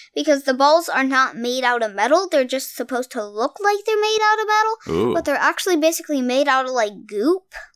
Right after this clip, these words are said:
Speaker 2: Oh, I see. So they're like a living organism kind of a thing.
Speaker 1: Yeah, and then it went through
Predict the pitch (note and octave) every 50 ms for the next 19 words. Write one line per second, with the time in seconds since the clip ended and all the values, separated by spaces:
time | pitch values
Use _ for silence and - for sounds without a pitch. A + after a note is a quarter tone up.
0 | _ _ _ _ _ _ - G#2 G#2 A2 A#2+ B2 A#2+ A#2 A2 F#2 F#2+ A2 A#2 -
1 | - - F2+ E2+ D#2+ D#2+ - A2 G2 G2 F#2+ F#2+ G2 F#2+ E2+ F2+ F2 F2 F#2+ G#2
2 | G2+ F#2+ G2+ F#2 F2+ F#2 F#2+ F#2+ F#2+ F#2+ F2+ F2+ D#2+ - D#2+ D2 C#2+ - E2+ D#2+
3 | D2+ C#2+ D2 D2+ C#2+ - - C#2 B1 A1 A1+ - - _ _ _ _ _ _ _
4 | _ _ - - - - - - - - C#4 D4 E4+ F4+ F4+ D#4+ C#4 A3+ B3+ C4+
5 | C4+ C#4+ C#4+ C#4+ C4+ A#3+ B3 C#4 D4 C#4 C4 - - C#4 C4 C4 C4+ C#4+ D#4 D#4
6 | D#4